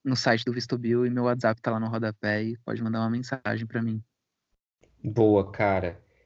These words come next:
Speaker 2: Isso que eu ia perguntar, a galera consegue comprar Visto Bio, testar, entrando no site mesmo? Como que é o site aí?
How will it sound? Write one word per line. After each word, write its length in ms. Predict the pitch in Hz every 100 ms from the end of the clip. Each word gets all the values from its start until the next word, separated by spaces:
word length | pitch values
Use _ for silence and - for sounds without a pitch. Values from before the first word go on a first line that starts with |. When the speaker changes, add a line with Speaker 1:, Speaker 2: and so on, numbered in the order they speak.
| _ -
Speaker 2:
Isso 220 | 127 -
que 80 | 143
eu 60 |
ia 60 | 139
perguntar, 500 | 147 175 170 113 104
a 60 |
galera 320 | 104 107 123 131
consegue 520 | 127 - 120 117 120
comprar 560 | 123 113 - 113 131 117
Visto 280 | 110 -
Bio, 280 | 98 107 113
testar, 760 | 117 107 101 - 107 123 127 107
entrando 340 | 101 117 113
no 120 | 107
site 400 | 101 117 - -
mesmo? 480 | 98 143 131 104 98 -
Como 220 | 117 131
que 80 | 117
é 40 |
o 40 |
site 400 | 110 104 95 95
aí? 200 | 90 -